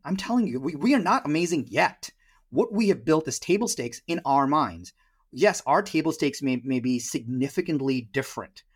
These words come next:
than everyone else and significantly better than everyone else because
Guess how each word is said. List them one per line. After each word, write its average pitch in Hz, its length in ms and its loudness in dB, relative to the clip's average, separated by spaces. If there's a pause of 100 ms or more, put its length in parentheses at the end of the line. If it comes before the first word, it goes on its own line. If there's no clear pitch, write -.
(220)
than 151 200 0
everyone 127 500 2
else 143 300 0
and 113 120 -6
significantly 123 720 -2
better 110 300 2
than 113 120 2
everyone 107 340 0
else 131 200 2
because 127 360 -2